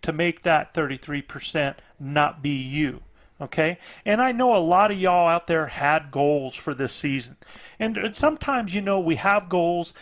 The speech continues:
and then we jump into something that's new, or we transfer over from hunting this animal to this animal,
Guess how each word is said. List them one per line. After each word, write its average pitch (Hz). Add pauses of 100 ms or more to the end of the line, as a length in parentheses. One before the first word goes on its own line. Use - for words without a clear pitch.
(120)
and 156
then 180
we 175
jump 175
into 185
something 175
that's 170
new, 147
or 160
we 175
transfer 175
over 170
from 143
hunting 156
this 175
animal 160
to 185
this 151
animal, 131